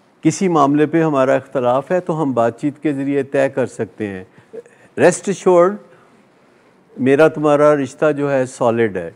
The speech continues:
ठोस है, मैं कभी तुम्हें छोड़ के नहीं जाऊँगा।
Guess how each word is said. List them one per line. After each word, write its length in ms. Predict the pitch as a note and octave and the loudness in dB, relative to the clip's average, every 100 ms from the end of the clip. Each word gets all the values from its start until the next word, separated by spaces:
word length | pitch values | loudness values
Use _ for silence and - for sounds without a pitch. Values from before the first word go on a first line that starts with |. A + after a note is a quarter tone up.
| _ | _
ठोस 380 | - C#3+ C#3 C#3+ | 0 2 2 -2
है, 140 | F2 - - - | -12 -12 -20 -8
मैं 120 | A#2 | -6
कभी 260 | A#2 B2 B2 | -4 -4 -6
तुम्हें 260 | B2+ C3 B2 | -4 -6 -6
छोड़ 280 | - A2+ | -6 -6
के 160 | G#2 A2+ | -4 -8
नहीं 160 | G2+ F2 | -8 -12
जाऊँगा। 360 | F2 E2+ F2 | -16 -20 -20